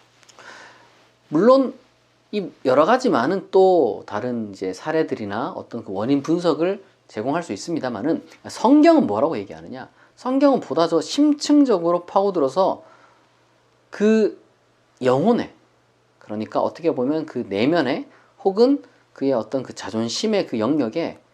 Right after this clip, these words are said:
뭐 여러 가지 많은 어떤 그 결핍이 있기 때문에 혹은 하나님 앞에서 바로 서지 못했기 때문이라고 그렇게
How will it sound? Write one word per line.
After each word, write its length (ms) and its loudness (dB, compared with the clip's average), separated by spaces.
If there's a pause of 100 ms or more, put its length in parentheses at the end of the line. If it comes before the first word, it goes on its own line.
(300)
뭐 500 -12
여러 160 -4
가지 200 -4
많은 400 -2 (240)
어떤 200 -8
그 140 -20
결핍이 520 -2
있기 180 -14
때문에 340 -14 (540)
혹은 320 2 (260)
하나님 540 0
앞에서 560 -10 (440)
바로 180 -16
서지 220 -8
못했기 380 -12
때문이라고 400 -20 (360)
그렇게 420 -12